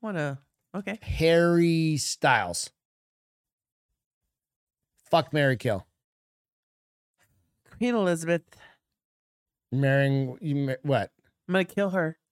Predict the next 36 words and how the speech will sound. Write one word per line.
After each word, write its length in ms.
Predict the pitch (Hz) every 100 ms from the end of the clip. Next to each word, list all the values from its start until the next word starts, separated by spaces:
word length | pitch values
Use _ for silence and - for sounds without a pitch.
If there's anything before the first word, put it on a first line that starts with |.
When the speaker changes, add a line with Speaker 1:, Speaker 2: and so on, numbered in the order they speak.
| -
Speaker 2:
You're 80 |
gonna 100 | 147
kill 220 | 120 190 190
Queen 300 | - 180 185
Eliz-, 260 | 175 160 175 -
Queen 160 | - 170
Elizabeth, 400 | 156 151 117 110
the 80 | 131
Speaker 1:
Well, 200 | 127 175
Speaker 2:
richest 260 | 165 151 -
one 140 | 151
on 100 | 139
the, 120 | 131 - _ -
on 80 |
the 80 | 123
fucking 320 | 104 127 -
planet. 220 | 104 117 170
Speaker 1:
well, 280 | 160 - - _ _ _ _ _ _
I 140 | 151 160
really 380 | 156 175 185 185
don't 340 | 170 180 107
do 140 | 185 202
Speaker 2:
Alive, 420 | 202 202 196 147
Speaker 1:
pussy. 80 | 147
Speaker 2:
and 100 | 175
these 180 | 185 143
are 100 | 175
alive 380 | 165 156 123 120
people. 300 | 127 104 104
Okay, 220 | 117 113
go. 100 | 107
Speaker 1:
I 80 | 107
am 140 | 208 202
probably 360 | 220 226 277
gonna 200 | 277 269
marry. 580 | 240 220 220 220 240 262